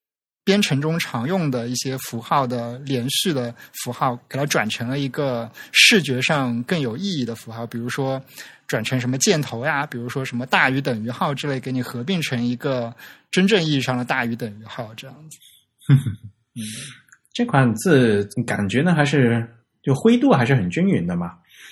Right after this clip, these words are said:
Speaker 2: 然后它这整个这个V I呀，看起来就是，就执行起来会比较容易。
Speaker 1: 啊，就比较灵活，对。
Speaker 2: 对，对，对，对，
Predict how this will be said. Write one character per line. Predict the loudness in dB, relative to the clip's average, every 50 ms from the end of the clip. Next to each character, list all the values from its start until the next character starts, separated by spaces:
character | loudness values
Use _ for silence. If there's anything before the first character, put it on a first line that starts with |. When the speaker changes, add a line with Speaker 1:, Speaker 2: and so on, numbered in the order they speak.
| -20 -20 _ _ _
Speaker 2:
然 | 4 4 4 6
后 | 8 8 8 8 8 4 0 -6 _ _ _ _ _ _ _ _
它 | 0 4 6 6
这 | 8 8 6
整 | 6 6 6 6 6 4 2 2
个 | 4 6 8 8 10 8 8 8 6 4 4 2 0 2
这 | 2 2
个 | 4
V | 4 4 6
I | 6 6 6 6 6
呀， | 6 6 4 4 2
看 | 0 -2 -2 0 0
起 | 0 2
来 | 0 0
就 | 0 0
是， | 0 0 0 0 -2 -2 -4 _
就 | 0 0
执 | 2 2 4 6 6 6
行 | 6 6 6 6 6 6 4 2 -2 -6 _
起 | -4 -2 0 0
来 | 2 0 2
会 | 2 2 2 2
比 | 4 4 4
较 | 4 4 2 2 0 -2 -8 _ _ _ -4
容 | -2 0 0 2 2 4
易。 | 4 4 4 2 0 -2 -6 -12 _ _ _ _ _ _ _ _ _ _ _ _ -8
Speaker 1:
啊， | -6 -6 -4
就 | -4 -6 -6
比 | -4 0 4
较 | 4 4 4 4
灵 | 2 -2 -2 -2 -4
活， | -6 -8 -10 -12 -12 -14 -18 -20
对。 | -20 -20 -20 -20 -20 -20 0 4
Speaker 2:
对， | 6 6 8
对， | 8 6 6
对， | 6 2 2
对， | 2 0 -4 -4 -6